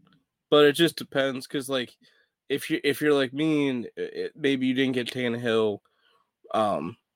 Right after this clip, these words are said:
and maybe, like, it, it, maybe you drafted, like, Lawrence and, like, Tua, I think I'd probably pick Lawrence over Tua this week,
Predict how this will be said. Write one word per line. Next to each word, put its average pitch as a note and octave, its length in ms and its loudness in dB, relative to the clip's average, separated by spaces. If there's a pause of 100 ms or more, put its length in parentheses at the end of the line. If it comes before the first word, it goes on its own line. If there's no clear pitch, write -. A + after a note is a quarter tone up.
(380)
and G2+ 420 -2 (560)
maybe, A2+ 440 4
like, G#2 320 -2 (100)
it, - 160 0 (120)
it, - 180 -14
maybe B2+ 240 4
you B2+ 120 6
drafted, A#2 360 2
like, G#2+ 160 -6
Lawrence A2+ 480 2
and, G2 80 -4
like, G2+ 180 -8
Tua, G2 440 -2 (600)
I A2+ 80 0
think C3+ 220 4
I'd B2 160 2
probably B2 400 4
pick A#2 240 -2
Lawrence A#2 380 2
over A2+ 200 0
Tua A2+ 240 2
this B2 260 0
week, C#3 340 2